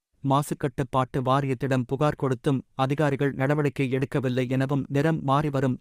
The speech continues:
தண்ணீரில் குளித்ததால் தோல் பாதிப்பு ஏற்படுவதாகவும், அபிராமி நகர் குடியிருப்பு பகுதியில் உள்ள ஆழ்குழாய் கிணற்றில் உள்ள நிலத்தடி நீர் நிறம் மாறி சாய கழிவு நீராக மாறி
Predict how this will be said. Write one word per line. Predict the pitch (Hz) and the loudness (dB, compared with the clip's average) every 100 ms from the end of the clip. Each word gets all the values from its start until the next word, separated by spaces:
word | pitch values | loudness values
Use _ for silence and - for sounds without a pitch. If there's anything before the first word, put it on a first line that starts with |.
| - | -2
தண்ணீரில் | 139 151 160 135 - | 0 2 2 0 0
குளித்ததால் | 143 131 135 147 131 - | -2 0 0 0 0 0
தோல் | 147 139 - | 0 0 2
பாதிப்பு | 131 135 147 147 123 | 2 2 -2 -2 0
ஏற்படுவதாகவும், | 135 - 127 123 131 123 143 139 - | 0 0 -2 2 2 2 0 0 0
அபிராமி | 135 139 139 139 143 - | 0 2 2 0 -2 -2
நகர் | 139 131 151 - | 0 0 0 -2
குடியிருப்பு | 143 139 139 151 | -2 0 -2 -2
பகுதியில் | 143 135 135 131 | -2 -2 -2 -2
உள்ள | 139 131 131 135 | -2 0 0 2
ஆழ்குழாய் | 139 160 156 147 135 | 2 2 2 2 2
கிணற்றில் | 139 135 - 131 | 0 -2 -2 -4
உள்ள | 135 131 | -2 0
நிலத்தடி | 123 127 - 143 135 | 0 0 0 0 2
நீர் | 139 143 | 0 0
நிறம் | 131 147 135 | 0 0 2
மாறி | 131 147 165 | 2 2 2
சாய | - 143 160 165 | 0 0 0 0
கழிவு | 143 143 151 | 0 0 0
நீராக | 131 139 147 135 139 | 2 2 2 0 0
மாறி | 127 127 135 | 2 4 4